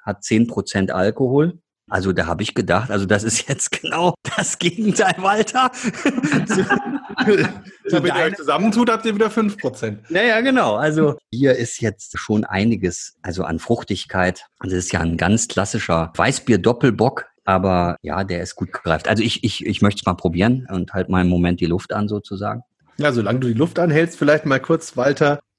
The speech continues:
Speaker 2: der Bayerische Brauerbund, dass wir das für den Hörer vielleicht auch mal ein bisschen aufdröseln. Da gibt's auch den Deutschen Brauerbund.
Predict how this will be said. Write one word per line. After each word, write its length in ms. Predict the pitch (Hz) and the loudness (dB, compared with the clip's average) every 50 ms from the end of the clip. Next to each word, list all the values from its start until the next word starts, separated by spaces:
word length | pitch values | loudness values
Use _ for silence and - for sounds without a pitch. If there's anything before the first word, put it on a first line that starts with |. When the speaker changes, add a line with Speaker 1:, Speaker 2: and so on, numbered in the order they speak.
| _ - | _ -4
Speaker 2:
der 100 | 120 107 | -4 -4
Bayerische 580 | 113 - 101 110 131 156 185 175 170 - 185 | 0 0 2 2 2 2 0 -4 -2 0 -2
Brauerbund, 880 | 180 - - 165 175 175 175 175 - 175 175 180 185 180 - - - - | -2 0 0 2 4 4 4 4 2 0 0 0 -2 -6 -10 -16 -14 -14
dass 100 | 123 - | -6 -4
wir 60 | 147 | -4
das 160 | 131 139 - - | -4 -4 -6 -6
für 80 | 131 | -6
den 220 | 120 123 113 107 107 | -6 -4 -4 -2 0
Hörer 280 | 127 143 160 175 170 | 2 4 4 4 4
vielleicht 280 | 165 - 143 139 135 139 | 4 4 2 2 2 2
auch 80 | 139 | 0
mal 100 | 131 135 | 2 2
ein 80 | 127 120 | 2 2
bisschen 180 | 127 120 123 - | 0 -2 -2 -4
aufdröseln. 800 | - 127 165 170 - - - - 156 165 175 170 180 175 165 | -4 -4 -6 -6 -6 -10 -4 2 4 4 4 6 4 4 4
Da 80 | 151 139 | 2 0
gibt's 220 | 131 139 - - | -2 -4 -4 -4
auch 80 | 127 113 | -2 -2
den 220 | - 117 110 113 | -2 -4 -6 -6
Deutschen 420 | - 104 110 151 180 - - 196 185 | -8 -6 -6 -4 -4 -2 -2 -2 -2
Brauerbund. 680 | - - 156 170 165 160 165 170 170 175 180 175 | 0 0 2 2 2 2 2 2 2 2 2 0